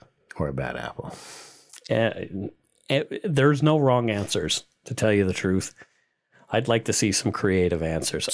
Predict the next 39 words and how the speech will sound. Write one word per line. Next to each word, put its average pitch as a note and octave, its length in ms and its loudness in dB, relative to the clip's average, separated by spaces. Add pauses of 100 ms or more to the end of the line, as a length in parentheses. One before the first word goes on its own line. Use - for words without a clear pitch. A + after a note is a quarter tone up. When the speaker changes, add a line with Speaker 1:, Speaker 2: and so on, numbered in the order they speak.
Speaker 1:
So, D3 100 6
Speaker 2:
there C#3+ 180 4
Speaker 1:
so D#3 80 6
Speaker 2:
was, D#3 120 4
Speaker 1:
would G#2 100 2
I. G2+ 240 2 (240)
Speaker 2:
there C3 100 4
was B2+ 220 2
that A2+ 200 2
one G2 300 2
that F#2+ 140 2
it D#2+ 60 0
was F2+ 160 0
like, E2+ 340 -4 (500)
"What's, G2+ 500 0
what G2+ 180 0
are F#2+ 80 0
the E2+ 120 0
hosts' G2 380 0
names?" F2+ 440 0
And, E2 300 -4
and D#2+ 180 -4
the, D#2 440 -8
and D#2+ 380 -8
the - 80 -6
person - 380 -6
said, - 300 -4 (600)
"Scott C3 480 0
Hemingway A2+ 580 2
and F#2+ 240 0
the F#2 60 0
guy G#2+ 260 2
who - 160 -8
picks - 340 -4
on D#2+ 160 -4
him D2 160 -4
every - 220 -8
week." D2 140 -4
Speaker 1:
<laughs> F4 2000 4